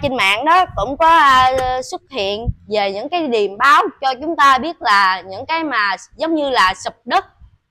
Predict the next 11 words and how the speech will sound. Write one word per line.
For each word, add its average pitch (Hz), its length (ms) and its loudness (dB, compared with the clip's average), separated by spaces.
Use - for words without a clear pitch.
lỡ 208 260 2
nhà 220 280 0
ở 196 140 0
Châu 262 180 -4
Phú 330 240 -2
như 311 260 0
vậy 208 160 -2
bà 220 120 -8
con. 254 240 0
Như 277 160 -4
là 196 480 2